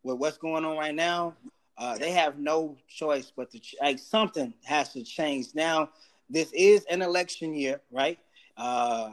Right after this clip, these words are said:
um, I don't talk about forty-five, uh, too much, uh, but, uh, uh, I heard him mention something about the riot-, rioters or protesters, uh, if you wanna call it, uh,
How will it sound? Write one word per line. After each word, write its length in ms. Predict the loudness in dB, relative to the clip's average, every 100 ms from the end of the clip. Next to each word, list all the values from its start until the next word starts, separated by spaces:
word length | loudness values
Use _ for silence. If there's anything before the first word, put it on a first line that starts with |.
| -12
um, 460 | -10 -8 -10 -12 -14 -8
I 60 |
don't 160 | -6 -4
talk 180 | -6 -4
about 240 | -4 -4
forty-five, 760 | -4 -4 -4 -4 -2 0 -2 -4 -14 _
uh, 140 | -10 -10
too 220 | -4 -2
much, 460 | 0 0 -2 -10 -16 -20 -20 -6
uh, 440 | 2 6 6 4 0 -14 -4
but, 280 | 0 2
uh, 440 | 4 2 2 0 -4 -10 _ _ _ -12
uh, 220 | -8 -8 -6
I 80 | -2
heard 260 | 0 0
him 220 | 0 0 0
mention 440 | 0 -2 -6 -4
something 300 | -6 -6 -4
about 220 | -2 -2
the 100 | -2
riot-, 480 | 2 6 6 4 0 -10
rioters 720 | -6 0 0 0 -2 -8 -16 -12
or 200 | -8 -8
protesters, 840 | -2 0 0 -2 -6 -6 -18 -16 -10
uh, 140 | -8
if 140 | -10 -10
you 60 |
wanna 140 | -8 -6
call 300 | 2 2 2
it, 120 | -2 -10 -20 -20 -4
uh, 480 | 0 2 2 0